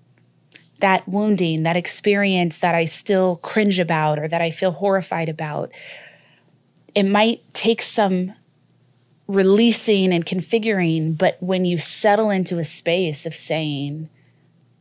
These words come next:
"I was doing exactly what I signed up to do with who I signed up to do it with," that leads to freedom. That leads to liberation every single time. And there is a walk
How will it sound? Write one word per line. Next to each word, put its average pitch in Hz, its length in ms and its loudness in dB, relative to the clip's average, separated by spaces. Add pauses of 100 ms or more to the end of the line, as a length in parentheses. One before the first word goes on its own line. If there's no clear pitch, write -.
(640)
"I 226 80 2
was 240 140 0
doing 277 180 4
exactly 233 420 2
what 220 140 2
I 214 80 2
signed 214 320 0
up 247 140 -2
to 208 120 0
do 151 240 2
with 165 200 -2
who 226 160 0
I 208 100 6
signed 190 340 -2
up 180 140 -4
to 180 100 -8
do 190 220 -2
it - 120 -4
with," - 400 -10 (1300)
that 185 420 2
leads 180 580 0 (160)
to 170 100 -4
freedom. - 440 -6 (600)
That 190 320 4
leads 185 440 2
to 175 140 -2
liberation 156 800 0 (580)
every 196 560 0 (100)
single 170 680 -4 (200)
time. 151 420 -6 (100)
And 185 340 -2 (160)
there 180 320 2
is 220 240 6
a 214 60 4
walk 208 640 2